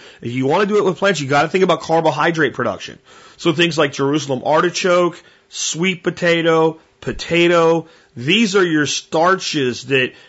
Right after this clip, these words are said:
give you long-term productivity. And then your other annuals that give you long-term storable pro-, productivity, and you may have to learn how to cook them to really enjoy them, are your winter squashes like butternut nut and long neck pumpkin and acorn. These things store for months and months,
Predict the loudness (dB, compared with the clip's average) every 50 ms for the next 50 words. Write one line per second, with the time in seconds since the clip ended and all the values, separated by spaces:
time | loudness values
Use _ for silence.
0 | _ _ _ -2 0 0 2 2 2 2 2 2 2 0 0 -2 -4 -4 -2 0
1 | 0 0 0 0 0 0 0 0 -2 -2 -2 -2 -2 -4 -4 -4 -2 0 2 2
2 | 2 2 2 2 2 2 2 0 0 -4 -6 -6 -4 -2 -2 0 2 2 2 2
3 | 0 0 -2 -4 -4 -4 -2 -2 0 2 2 2 0 0 -2 -2 -6 -8 -6 -4
4 | -2 -2 -2 -2 -2 -2 0 0 2 2 2 2 0 -2 -6 -12 -20 -16 -12 -8
5 | -4 0 0 2 2 2 2 2 2 2 2 2 2 0 -2 -4 -4 -8 -4 0
6 | 0 0 0 -2 0 0 0 0 0 -2 0 2 2 2 2 0 0 -2 -2 0
7 | 0 2 2 2 2 0 -2 -2 -4 -8 -16 -20 -8 -6 -4 -2 0 -2 -2 0
8 | 2 2 2 2 0 0 -2 0 2 2 2 0 -2 -4 -6 -2 -2 -2 -2 -2
9 | -4 -2 0 2 2 2 2 0 0 -2 -2 -4 -6 _ _ -6 -4 -2 -2 -2
10 | -2 -4 -4 -2 0 2 2 2 2 2 0 0 -2 -4 -4 -2 0 0 -2 -2
11 | -4 -6 -6 -8 -8 -8 -4 -2 -2 -2 -2 -4 -6 -6 -4 -4 -6 -8 -14 -20
12 | -20 -20 _ _ -4 -2 -2 -2 -2 0 0 0 0 0 -2 -2 -2 0 0 2
13 | 2 2 0 0 0 -2 -2 -2 -2 0 0 2 2 0 0 -4 -6 -4 -2 0
14 | 2 2 2 0 -2 -8